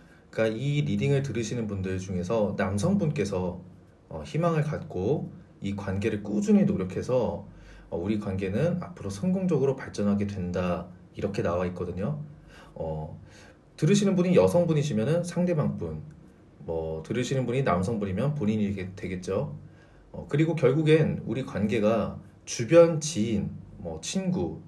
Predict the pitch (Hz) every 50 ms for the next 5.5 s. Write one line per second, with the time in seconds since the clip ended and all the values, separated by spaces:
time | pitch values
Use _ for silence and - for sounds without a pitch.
0 | - - - - - 104 107 110 104 95 87 - - 101 101 - - - - 101
1 | - - 104 98 - - 101 92 92 101 - - - - - - - - - -
2 | - - - - - - - 82 78 80 87 110 139 202 214 208 202 202 185 180
3 | 175 156 147 139 139 135 131 - - - - - - 214 202 202 170 135 107 98
4 | 117 123 113 90 80 82 82 - - - 113 139 151 - - - - 185 165 151
5 | - - 90 87 85 82 - - -